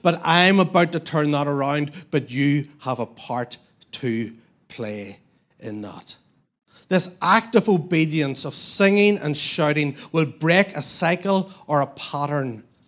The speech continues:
that nothing else would break.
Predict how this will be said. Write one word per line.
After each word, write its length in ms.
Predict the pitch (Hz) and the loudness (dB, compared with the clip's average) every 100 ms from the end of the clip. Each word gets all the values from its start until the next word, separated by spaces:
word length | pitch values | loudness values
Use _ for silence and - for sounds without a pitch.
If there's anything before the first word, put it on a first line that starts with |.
| _ _ _ | _ _ _
that 120 | 135 | -8
nothing 420 | 131 131 127 131 120 | -4 -2 -2 -6 -6
else 460 | 110 107 - - _ _ _ _ _ | -6 -8 -10 -14 _ _ _ _ _
would 400 | 113 113 113 110 - _ _ _ _ _ | -8 -4 -4 -6 -18 _ _ _ _ _
break. 500 | 117 101 104 - - | -8 -8 -10 -18 -20